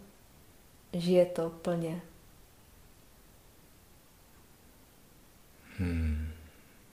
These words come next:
Speaker 2: Se snad u toho taky rozbrečím u té první <laughs> epizody. Wow. Hmm. To jsem si uvědomil, že tohle jsme nikdy neudělali.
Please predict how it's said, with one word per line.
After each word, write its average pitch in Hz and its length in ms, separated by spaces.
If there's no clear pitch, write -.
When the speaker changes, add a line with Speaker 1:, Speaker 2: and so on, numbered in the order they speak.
Speaker 2:
Se - 80
snad - 260
u 98 40
toho 95 240
taky 92 280
rozbrečím 98 640
u - 20
té - 160
první 107 400
<laughs> - 60
epizody. - 720
Wow. 85 360
Hmm. 87 340
To 101 100
jsem 98 200
si 95 180
uvědomil, 90 380
že 95 100
tohle 98 320
jsme 95 180
nikdy 92 280
neudělali. 127 520